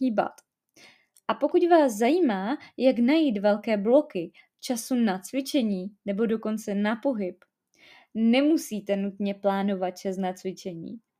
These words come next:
Váš pohyb může být jenom hromada mini akcí, které se během dne sčítají. Může to být cokoliv, tady ty mini akce.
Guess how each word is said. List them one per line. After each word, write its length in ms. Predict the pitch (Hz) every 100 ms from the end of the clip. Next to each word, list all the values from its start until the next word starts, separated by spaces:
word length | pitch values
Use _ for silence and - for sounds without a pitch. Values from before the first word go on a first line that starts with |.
| - - -
Váš 280 | 285 294 -
pohyb 340 | 277 285 277
může 300 | 254 269 240
být 180 | 220 254
jenom 360 | 262 254 254
hromada 880 | 247 208 226 240 277 320 320 302 294
mini 340 | 269 240 226 -
akcí, 560 | 202 202 - 254 254
které 320 | - 226 226
se 180 | 226 208
během 480 | 190 196 208 208 196
dne 320 | 202 196 180
sčítají. 840 | 185 - - 180 - 185 185 175 190 _ _ _ _ _ _ - _ _ _ _ _ _ _ _ _ _ _ _ _
Může 260 | 247 277 311
to 120 | 339
být 340 | 269 320 320 - -
cokoliv, 640 | - 240 - 247 175 185 _ _
tady 200 | 226 214
ty 160 | 208 220
mini 300 | 208 208 202
akce. 520 | 202 - - 202